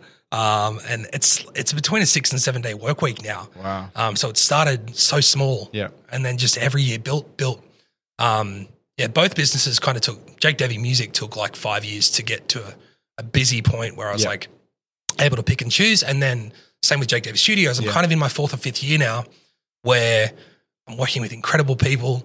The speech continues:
Speaker 2: Yep.
Speaker 1: Um, I get to work on the projects that I wanna work on.
Speaker 2: Yeah.
Speaker 1: Um, that, yeah, started at that young age and, um, I had that spark. So,
Speaker 2: Yeah.
Speaker 1: and I'm trying to keep that, you know,
Speaker 2: Totally.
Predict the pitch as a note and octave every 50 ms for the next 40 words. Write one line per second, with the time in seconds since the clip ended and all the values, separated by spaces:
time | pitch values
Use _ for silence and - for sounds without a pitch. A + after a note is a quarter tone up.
0 | - - - G2 F#2 - - _ - G#2 G#2+ G#2 G#2 G#2 G2+ G2 F#2 G#2+ - -
1 | - A#2+ A#2+ A2 A2 - A2+ A2 G2+ G2+ - _ _ _ _ _ _ _ _ _
2 | _ - - C3 B2 A#2+ F#2+ - G#2+ - - C3+ D#3+ D#3+ D#3+ D3+ D3 D#3 D3+ D3+
3 | - - D#3 D3+ D3+ D3 C#3 G2 G2 F#2+ F2 - - A2 A2+ A2+ A2 A2 G#2+ G#2+
4 | G#2 G2+ F#2 G#2 - _ _ _ _ _ _ _ _ _ _ _ A2+ G2+ - A2+
5 | D3+ D3 A2+ - - - D3 B2+ B2+ A#2 G#2+ G2 A2 A2 A2+ - - A2+ A2+ A#2+
6 | A#2 G#2 A2 A2 A2 A2 A2 G#2+ G#2+ A2 A2 A2 G#2+ G#2 G#2 G#2 - - - _
7 | _ _ _ - G#2 G2+ G2 G2 G2+ G2+ G#2 G#2+ - A#2+ A2+ G#2+ F#2+ - - -
8 | A2 G#2+ G#2 F#2+ F#2 - - - - - - G2+ G2 F#2 F#2 F#2 - _ _ _
9 | _ _ _ _ - A2 G2+ - - E3+ F3 E3+ D3+ - - E3 D#3 - - -
10 | F#2 - - - - _ _ - - A#2 A2+ D3 A#3+ E4